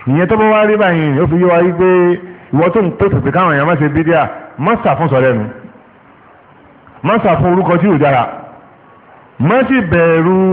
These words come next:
wọn ní wọ́n pé. Wọ́n pè ọ́n wèrè. Wọ́n pè ọ́ pé wọ́n ti le jù. Wọ́n sọ wípé orí ẹ̀ ti yí. Wọ́n sọ wípé kí wà Ṣẹ̀tánì lókè.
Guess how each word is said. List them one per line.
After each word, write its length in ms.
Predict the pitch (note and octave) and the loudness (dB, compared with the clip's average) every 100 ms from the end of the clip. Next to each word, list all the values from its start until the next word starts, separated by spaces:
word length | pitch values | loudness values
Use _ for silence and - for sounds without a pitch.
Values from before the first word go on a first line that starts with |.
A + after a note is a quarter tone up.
| F#3 | 0
wọn 200 | F#3+ G#3 | 0 0
ní 60 | G3+ | 0
wọ́n 200 | G3+ G3+ | 0 0
pé. 100 | G3+ G3 - - - - - - - - | 0 0 -4 -12 -20 -20 -20 -20 -20 -8
Wọ́n 180 | D3 G#3 | -2 -2
pè 120 | G#3 | 0
ọ́n 120 | D#3 D#3 | -2 0
wèrè. 220 | E3+ C3+ F2 - - - - - - | 0 0 -4 -14 -20 -20 -20 -18 -4
Wọ́n 160 | F3+ G3+ | -2 0
pè 120 | F3 | 0
ọ́ 80 | C#3+ | 0
pé 160 | E3 E3+ E3+ E3 - - | 0 2 2 0 -4 -6
wọ́n 160 | B2 C#3+ | -2 -2
ti 120 | C#3 | -2
le 140 | B2 B2 | 0 0
jù. 100 | F#2+ - - - - - - - | -2 -4 -6 -20 -20 -20 -14 -4
Wọ́n 200 | E3+ E3 | -2 0
sọ 60 | |
wípé 320 | D#3 E3 E3 E3+ E3+ E3+ | 0 0 0 0 0 0
orí 180 | C3 D#3 | -2 0
ẹ̀ 100 | E3 | 0
ti 100 | A#2+ | 0
yí. 200 | C#3 D3+ D#3+ - - - - | 0 0 -2 -6 -20 -20 -12
Wọ́n 180 | - E3 | -4 0
sọ 60 | C#3+ | 0
wípé 340 | D#3 C#3+ D#3 D#3+ D#3+ D#3+ C3+ - - | 0 0 0 0 0 0 -4 -12 -10
kí 120 | - | -2
wà 180 | G#3+ - | 0 0
Ṣẹ̀tánì 420 | - B2+ D3+ F3 E3+ | 0 -4 -2 0 0
lókè. 300 | B2+ A#2+ E3+ | 0 0 -2